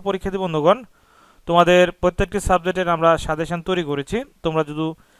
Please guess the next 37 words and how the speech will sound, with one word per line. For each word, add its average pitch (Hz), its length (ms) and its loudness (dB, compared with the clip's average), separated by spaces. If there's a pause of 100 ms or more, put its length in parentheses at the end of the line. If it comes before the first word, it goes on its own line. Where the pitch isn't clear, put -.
(280)
সাজেশনগুলো 190 640 0 (140)
সংগ্রহ 170 300 0
করতে 185 260 -4
চাও, 214 120 4 (380)
অর্থাৎ 160 200 -4 (100)
অল্প 165 120 2 (100)
পারিশ্রমিকের 160 600 -4
বিনিময়ে 165 340 -4
সাজেশনগুলো 151 520 -8
সংগ্রহ 147 260 -6
করতে 151 220 -6
চাও, 214 140 0 (680)
অবশ্যই 185 480 2
স্ক্রিনে 175 300 -4
দেখানো 175 280 -2
WhatsApp 160 280 -2
নম্বরে 170 200 -2 (100)
যোগাযোগ 147 320 -2
করতে 151 260 -6
পারো। 151 160 0 (220)
ইনশাআল্লাহ, 151 420 -4
অল্প 147 120 -6 (100)
পারিশ্রমিকের 143 580 -8
বিনিময়ে 156 320 -8
তোমরা 143 200 -10
কিন্তু 143 240 -12
সাজেশনগুলো 147 480 -8 (640)
সংগ্রহ 190 400 6
করতে 175 240 -2
পারবে। 131 220 -6 (500)
তো - 100 0
আমরা 196 160 2
চলে 208 120 4
যাচ্ছি 214 160 0 (100)
ভিডিওর 180 280 0
মূল 185 160 2
টপিকে। 143 320 -4